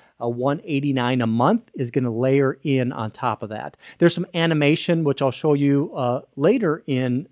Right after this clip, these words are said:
this video on how that actually, uh, floats in, floats out, floats back in, really catches the eye, makes it, uh, a ve-,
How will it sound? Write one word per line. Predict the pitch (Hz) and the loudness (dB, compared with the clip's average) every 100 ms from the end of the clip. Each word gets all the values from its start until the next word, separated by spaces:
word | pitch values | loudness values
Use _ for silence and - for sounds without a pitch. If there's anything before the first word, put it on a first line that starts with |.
| - | -2
this | 139 226 | 2 2
video | - 127 127 120 127 - - - | 2 0 2 2 2 -2 -10 -8
on | 123 | -8
how | - 147 139 143 | -4 2 4 4
that | 131 120 | 4 2
actually, | 127 - 139 123 - - | 0 -2 -2 -2 -6 -8
uh, | 123 | -6
floats | 110 - 143 135 - | -6 0 2 2 2
in, | 151 135 131 135 135 - | 2 4 4 0 -4 -16
floats | - 135 117 - | -2 0 0 -2
out, | 139 135 - | -2 -2 -4
floats | 147 143 - | -4 -4 -2
back | 127 117 - | -4 -2 0
in, | 139 139 135 - - | 0 2 0 -8 -2
really | 143 156 143 | 4 4 4
catches | - 156 - 127 | 0 -6 -4 -6
the | 127 127 | -2 2
eye, | 127 131 131 135 - _ | 4 4 2 0 -6 _
makes | 127 135 131 - | 0 0 0 -2
it, | 131 - | -4 -4
uh, | 147 127 - | -4 -4 -4
a | 123 | -2
ve-, | 139 | 0